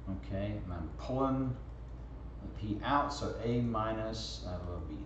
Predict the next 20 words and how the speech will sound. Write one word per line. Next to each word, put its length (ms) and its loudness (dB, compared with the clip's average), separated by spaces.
T 320 -6
X 640 -4
equals 680 0
the 60 -8
same 300 -2
old 260 0
thing. 340 -2
And 100 4
of 140 2
course, 240 2
you 100 6
know 140 8
the 60 4
last 380 2
step 240 0
is 120 -2
to 100 -2
just 280 -6
divide 440 0
by 180 0